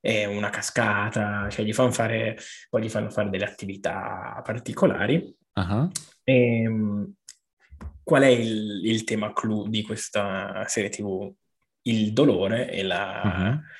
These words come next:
Speaker 1: la tristezza, il, la pazzia, <laughs> i
Speaker 2: Oh no.
Speaker 1: psicopatici.
Speaker 2: <laughs> In che senso?
Speaker 1: <laughs> Perché praticamente,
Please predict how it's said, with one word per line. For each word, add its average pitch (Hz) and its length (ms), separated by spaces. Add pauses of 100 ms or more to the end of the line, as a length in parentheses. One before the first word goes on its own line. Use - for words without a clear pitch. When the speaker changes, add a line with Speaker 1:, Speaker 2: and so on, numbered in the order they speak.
(400)
Speaker 1:
la - 80
tristezza, 101 840
il, 95 560 (400)
la - 120
pazzia, 95 880
<laughs> - 480
i 107 520
Speaker 2:
Oh 110 120
no. 101 200
Speaker 1:
psicopatici. 98 720
Speaker 2:
<laughs> - 640
In 135 100
che - 180
senso? 107 420
Speaker 1:
<laughs> - 1120
Perché 160 220
praticamente, 151 920